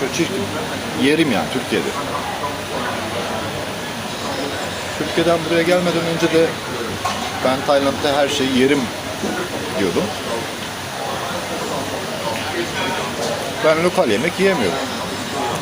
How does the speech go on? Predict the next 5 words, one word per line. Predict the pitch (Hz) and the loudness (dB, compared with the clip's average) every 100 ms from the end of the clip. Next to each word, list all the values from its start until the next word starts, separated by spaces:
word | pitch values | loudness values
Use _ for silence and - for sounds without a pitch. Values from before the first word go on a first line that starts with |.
| - | 0
Sokak | 143 165 - | 2 4 4
yemeği | 104 120 | 4 4
yiyemiyorum. | 170 165 139 87 82 98 - - - - - - - - - - - - - - - - - 240 247 254 247 247 226 - - - | 4 2 2 0 -2 -4 -2 -2 -2 -4 -4 -4 -4 -4 -6 -4 -4 -4 -4 -4 -4 -4 -4 -2 -2 0 -2 -2 -4 -4 -6 -2
Sabah | - 156 165 170 | 2 6 6 6
kahvaltıda | 165 170 175 165 160 180 | 4 6 6 4 4 4